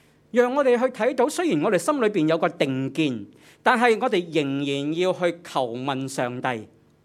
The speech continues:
無論係大事小事，我哋都要求問上帝，唔係因為困難嘅事我哋先至求，亦唔係我會覺得我哋呢，自己已經有把握嘅嘢，我哋唔使求。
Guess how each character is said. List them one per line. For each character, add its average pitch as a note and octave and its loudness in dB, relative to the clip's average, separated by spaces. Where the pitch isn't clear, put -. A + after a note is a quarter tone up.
無 C#3+ -4
論 D3+ 2
係 C#3+ 0
大 C#3 0
事 C#3 -8
小 C3+ -8
事， B2+ -6
我 A3 2
哋 F#3+ 4
都 D#4+ -4
要 A#3 2
求 A#2 -10
問 B2+ -8
上 B2 -8
帝， C3 -2
唔 F#3 -2
係 A3 2
因 F4 2
為 C4+ 2
困 G3 -2
難 B2 -2
嘅 E3 2
事 D3 -6
我 G#3 2
哋 - 4
先 D4 0
至 A3+ 2
求， G#2 -8
亦 C4+ 4
唔 G3 0
係 G3 8
我 G#3+ 2
會 B3 0
覺 A#3+ 4
得 C#4+ 4
我 G#3+ 4
哋 F3+ 2
呢， A3 4
自 F3 -4
己 C4+ 0
已 G#3 0
經 C4 0
有 E3+ 4
把 C#3 -2
握 F#3 0
嘅 G3 -2
嘢， B2+ -4
我 D3+ -4
哋 C3+ -6
唔 G#2+ -10
使 C3 -6
求。 - -14